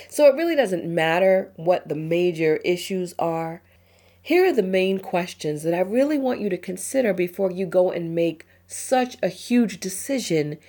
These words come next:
that will inevitably impact the rest of your life. So what's happening inside of you? Are you bored? You know, of course, once you've been in a relationship with someone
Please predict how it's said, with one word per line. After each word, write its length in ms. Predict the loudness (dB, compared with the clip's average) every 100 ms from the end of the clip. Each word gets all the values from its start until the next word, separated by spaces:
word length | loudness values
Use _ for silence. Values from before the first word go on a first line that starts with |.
| -20 -6
that 220 | 0 0 4
will 140 | 4
inevitably 800 | 4 2 2 2 -2 -2 -6 -4
impact 680 | -4 -6 -10 -8 -10 -14 -20 _ _
the 120 | 0
rest 340 | 2 0 -2
of 120 | -12 -8
your 160 | -8
life. 520 | -8 -12 -18 -20 _ _ _ _ _ _ _ _ _ _ -20 -20 0
So 160 | 2
what's 220 | 2 0
happening 420 | 0 0 0 0 0
inside 460 | -4 -6 -6 -2
of 120 | -4
you? 500 | -4 -4 -2 -2 -6 -16 _ _ _ _ _ 0
Are 100 | 0
you 200 | 2 -2
bored? 680 | 2 4 6 6 2 -2 -10 _ _ _ _
You 140 | 2
know, 220 | 4 4 0
of 140 | -4
course, 500 | -10 0 2 0 -2
once 220 | -4 -2
you've 140 | -6 -2
been 140 | -2
in 100 | 0
a 40 |
relationship 760 | -4 0 0 -2 -6 -6 -6 -6
with 120 | -8
someone 460 | -6 -4 -4 -4